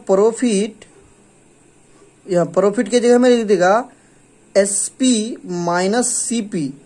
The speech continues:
वही है ना, profit की जगह में बटे profit percentage और into hundred percent,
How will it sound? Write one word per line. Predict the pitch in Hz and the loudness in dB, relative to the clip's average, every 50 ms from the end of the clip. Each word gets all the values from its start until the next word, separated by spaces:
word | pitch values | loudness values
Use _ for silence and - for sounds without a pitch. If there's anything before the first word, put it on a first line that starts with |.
| _ _ _ _ _ _ _ _ _ _ _ _ - | _ _ _ _ _ _ _ _ _ _ _ _ -6
वही | 156 160 180 | -2 0 0
है | 214 | 2
ना, | 247 269 233 | 2 0 -2
profit | 175 185 180 185 170 202 190 | -2 -2 -2 -2 -2 -4 -6
की | - 208 | -4 -2
जगह | 196 202 185 160 | -2 0 0 -2
में | 139 127 - - - - - _ _ - | -4 -8 -12 -18 -20 -20 -20 _ _ -8
बटे | 165 151 180 185 - 240 254 254 - | -2 -2 -2 0 2 2 0 0 0
profit | - 214 202 208 202 202 240 240 - - | -2 0 2 2 0 -2 -4 -8 -8 -6
percentage | 240 226 208 - 254 240 226 196 190 170 151 135 - - - _ _ _ _ _ _ _ _ _ _ _ _ _ _ _ _ _ _ _ _ _ _ _ _ _ _ _ _ _ _ _ _ - | -6 -4 -2 0 0 0 0 0 0 -2 -2 -2 -6 -12 -20 _ _ _ _ _ _ _ _ _ _ _ _ _ _ _ _ _ _ _ _ _ _ _ _ _ _ _ _ _ _ _ _ 0
और | 190 196 | 0 2
into | 208 196 185 190 185 226 254 240 180 | 2 2 0 -2 -2 -2 -2 -2 -2
hundred | 165 175 175 170 180 175 170 175 | -2 -4 -4 -2 -4 -4 -4 -6
percent, | - 160 147 147 160 160 160 165 - - | -12 -12 -10 -10 -10 -10 -10 -12 -16 -20